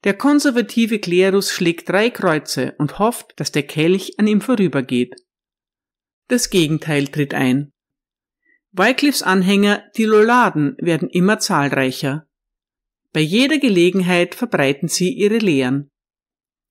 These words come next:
William Courtenay, der Bischof von London, entschließt sich dazu, John Wycliffe wegen Ketzerei anzuklagen. Vor der Saint Paul's Cathedral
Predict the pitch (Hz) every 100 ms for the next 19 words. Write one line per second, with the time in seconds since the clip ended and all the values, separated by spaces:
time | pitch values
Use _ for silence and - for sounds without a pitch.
0 | _ _ _ _ _ _ _ - 233 302
1 | 339 320 196 185 185 220 214 240 - -
2 | - 190 247 320 294 294 247 175 180 196
3 | 208 - 208 - 247 285 - 302 - 277
4 | - 262 262 - - 277 285 208 156 165
5 | 190 208 - 196 214 220 240 - 277 185
6 | 147 127 143 - 151 156 139 131 139 -
7 | _ _ _ _ _ _ _ _ _ -
8 | - 233 285 320 - 285 - 196 190 220
9 | - 220 - 233 226 233 240